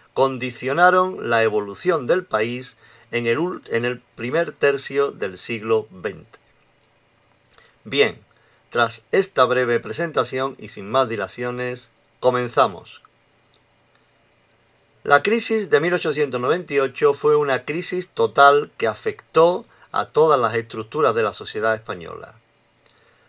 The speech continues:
Los años finales de la regencia de María Cristina de Habsburgo, viuda de Alfonso doce,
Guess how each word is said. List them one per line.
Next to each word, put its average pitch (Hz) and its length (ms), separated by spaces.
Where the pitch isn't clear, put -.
Los - 220
años 135 320
finales 110 460
de 101 80
la 101 100
regencia 123 540
de 113 80
María 110 280
Cristina 117 480
de 104 60
Habsburgo, 156 800
viuda 107 500
de 90 140
Alfonso 101 520
doce, 135 520